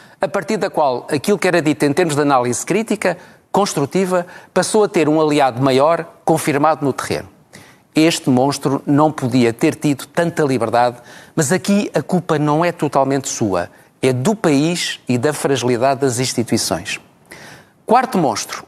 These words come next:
o monstro da comunicação. Permitiu fazer crescer a intolerância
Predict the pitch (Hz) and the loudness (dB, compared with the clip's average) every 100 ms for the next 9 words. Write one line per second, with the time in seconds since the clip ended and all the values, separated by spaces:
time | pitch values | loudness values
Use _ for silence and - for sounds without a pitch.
0 | _ - 175 190 233 226 220 185 185 185 | _ 0 2 4 2 0 -2 -2 -2 0
1 | 180 160 - 95 90 - _ _ - - | 0 -2 -2 -4 -6 -14 _ _ -20 -20
2 | - _ 190 196 185 - 247 269 254 196 | -20 _ 0 0 0 0 0 0 -2 -2
3 | 170 208 - - - 170 190 - 165 165 | 0 0 -2 -4 0 2 0 0 -2 0
4 | 156 147 151 185 - - 175 | 2 2 2 0 -2 0 0